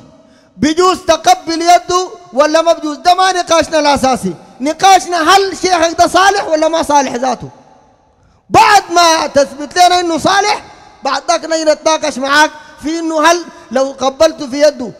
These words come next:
دي فيها بركه ولا ما فيها، لانه دي ذاتها دي مساله شركيه ذاتها. بعد ذاك نجي لاخر حاجه الاحترام، البوسه بتاعت الاحترام اللي بتسميها انت دي،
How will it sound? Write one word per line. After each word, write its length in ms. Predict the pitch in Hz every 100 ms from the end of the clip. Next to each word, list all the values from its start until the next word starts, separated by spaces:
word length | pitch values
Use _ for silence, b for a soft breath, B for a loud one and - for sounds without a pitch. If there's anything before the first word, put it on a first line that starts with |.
| -
دي 120 | 277
فيها 180 | 302 320
بركه 420 | 320 339 330 277
ولا 160 | 262 254
ما 180 | 254 247
فيها، 280 | 214 180 - 185
لانه 320 | 247 311 302
دي 120 | 311
ذاتها 520 | 285 320 330 359 349 349 B 196
دي 100 | 277
مساله 360 | 294 294 285
شركيه 460 | 262 233 - 294 247
ذاتها. 360 | 233 214 156 - - _ _ b b b
بعد 360 | 202 339 339 339 381
ذاك 180 | 381
نجي 260 | 381 370 359
لاخر 380 | 349 370 330 311
حاجه 280 | 320 339 330
الاحترام، 600 | 285 - 277 311 269 185 - 202
البوسه 420 | 214 269 285 -
بتاعت 280 | 240 202 202
الاحترام 520 | 190 - 208 240 233
اللي 160 | 196
بتسميها 360 | 180 202 226 254
انت 140 | 254
دي، 260 | 226 294